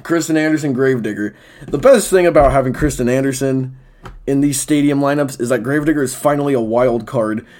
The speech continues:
You don't know if it's, like, gonna win every time, you know? Like, every single show you go to, "Gravedigger, Gravedigger, Gravedigger, oh, I win, win, win, win, win." It's like, "Shut up, Gravedigger, you suck, okay?" Gravedigger more like Grave Stupid. See?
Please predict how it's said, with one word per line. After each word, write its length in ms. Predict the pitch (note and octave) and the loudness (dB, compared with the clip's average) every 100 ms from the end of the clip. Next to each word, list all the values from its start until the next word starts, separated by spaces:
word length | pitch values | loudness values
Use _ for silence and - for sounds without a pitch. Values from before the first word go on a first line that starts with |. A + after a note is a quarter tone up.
| - | -12
You 100 | C3 | -4
don't 240 | D3 D#3 D#3 | 0 0 2
know 140 | D3 | 0
if 120 | C#3+ | -2
it's, 160 | C3 - | -6 -4
like, 300 | B2+ A2 - | -4 -4 -4
gonna 200 | D3+ C#3 | -2 0
win 260 | C3+ B2+ B2+ | -2 -4 -6
every 240 | G#2+ G#2+ | -8 -10
time, 340 | - G#2 G2 | -10 -10 -8
you 80 | A2 | -8
know? 180 | G#2 A2+ | -6 -4
Like, 140 | A2+ | -2
every 160 | A#2+ D3 | -2 -2
single 200 | C#3+ C#3 | -2 -4
show 100 | C#3 | -2
you 80 | C3+ | -2
go 120 | C#3 | -2
to, 120 | C3+ | -4
"Gravedigger, 720 | C3 - - A#4 A4 G#4+ F#4 | -6 -8 -6 -6 -2 -2 -2
Gravedigger, 520 | D#4+ A4 A#4+ G#4 E4+ | -2 0 2 2 2
Gravedigger, 560 | F#4 G#4+ A#4+ G#4 G4+ G4 | 2 2 2 4 2 2
oh, 60 | G4 | 0
I 200 | A4+ G4 | 2 2
win, 260 | G4+ A4 F#4 | 4 2 2
win, 240 | G#4+ G4 | 2 2
win, 240 | G4+ G4+ | 4 2
win, 800 | F4+ G#4 F4 F#4 F#4 A4 G4+ C#4 | 2 0 2 2 2 0 0 -2
win." 80 | C4+ | -4
It's 160 | D#3 D3 | -8 -8
like, 120 | E3 | -10
"Shut 220 | - - | -4 -4
up, 140 | G#2+ G#2 | -4 -6
Gravedigger, 340 | G#2 G2+ G#2 | -10 -8 -8
you 100 | C3+ | -6
suck, 400 | C#3 A#2+ F#2+ - | -4 -4 -4 -8
okay?" 360 | B2+ B2 C3+ C#3 - - | -8 -4 -2 -4 -10 -12
Gravedigger 340 | - E3 E3+ F3+ | -2 2 4 4
more 140 | E3 | 2
like 140 | C3+ A2 | -2 -2
Grave 220 | C3 B2+ | -2 -2
Stupid. 520 | - C#3+ B2+ G2+ - - - - _ _ _ | -4 -4 -4 -6 -10 -18 -20 -20 _ _ _
See? 340 | - C#3 D3+ | -8 -4 -4